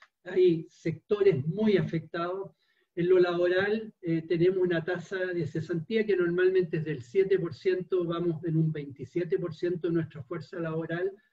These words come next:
con más de dos coma cinco millones de desempleados. En el teletrabajo hemos aprendido algo nuevo y cómo, eh, se puede trabajar desde la casa, una actividad que quedó y llegó, pero que impacta también en las labores domésticas, en el déficit de internet.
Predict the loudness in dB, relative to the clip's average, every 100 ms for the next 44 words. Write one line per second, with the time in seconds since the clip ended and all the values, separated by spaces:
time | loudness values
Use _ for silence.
0 | _ _ _ -4 0 2 2 2 -2 -4
1 | -4 -6 -4 -4 -2 0 0 0 -2 -2
2 | -4 -4 -8 -10 -10 -14 -12 -14 -18 _
3 | _ _ _ _ _ 4 6 6 8 6
4 | 6 2 2 2 -2 -4 -4 -6 -2 0
5 | 2 2 2 2 6 6 6 2 4 4
6 | 4 0 -6 -10 -10 -4 -4 0 -2 0
7 | -4 -8 -10 _ _ -2 0 0 -4 -12
8 | -2 0 6 8 6 4 0 -2 -4 -2
9 | -2 0 0 -2 -4 -8 -8 -6 -2 -2
10 | -4 -2 0 0 -2 -8 -8 -6 -2 0
11 | 0 -2 -4 -4 -4 -10 _ -2 0 0
12 | -6 -6 -6 -6 -6 -4 -4 -2 -2 -2
13 | -4 -4 -6 -6 -2 -2 -2 0 0 0
14 | -6 -6 -6 -8 -4 -4 -4 -6 -8 -8
15 | -12 -12 -10 -4 -4